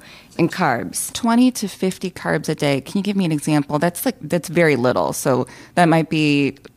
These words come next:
Speaker 2: like, one banana.
Speaker 1: Right, one piece of fruit,
Speaker 2: One
Speaker 1: um,
Speaker 2: piece of toast or
Speaker 1: right.
Speaker 2: something. So very minimal.
Speaker 1: Although on this diet, they don't even want you to eat fruit,
Speaker 2: No,
Speaker 1: so.
Speaker 2: th-, that's true.
Speaker 1: So, yeah, the reason it makes us uncomfortable,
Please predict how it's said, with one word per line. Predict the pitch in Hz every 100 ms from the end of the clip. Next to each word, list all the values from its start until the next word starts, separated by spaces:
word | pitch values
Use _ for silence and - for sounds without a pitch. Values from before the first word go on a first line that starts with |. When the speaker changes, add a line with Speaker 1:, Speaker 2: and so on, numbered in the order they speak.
| - -
Speaker 2:
like, | 117 -
one | 127 147 139
banana. | 135 127 120 -
Speaker 1:
Right, | 185 139 -
one | - 170 180
piece | - 185 -
of | 160
fruit, | - 170 165 160 151 -
Speaker 2:
One | 156 151
Speaker 1:
um, | 143
Speaker 2:
piece | 143 135
of | 127
toast | - 135 131 123 -
or | 165
Speaker 1:
right. | 160
Speaker 2:
something. | 147 147 - - - - -
So | 131
very | 127 143 170
minimal. | 147 127 98 76 185 180
Speaker 1:
Although | 175 202
on | 190
this | 214 233
diet, | - 165 156 - -
they | 170
don't | 160 151
even | 147 143
want | 156 147
you | 123 113 -
to | -
eat | 131 -
fruit, | - - - - -
Speaker 2:
No, | 156
Speaker 1:
so. | 147
Speaker 2:
th-, | 143 -
that's | - -
true. | - - - - -
Speaker 1:
So, | - 220 208 202 -
yeah, | 240 190
the | 180
reason | 220 214 214
it | -
makes | 190 -
us | 185 -
uncomfortable, | 175 180 254 269 226 175 170 165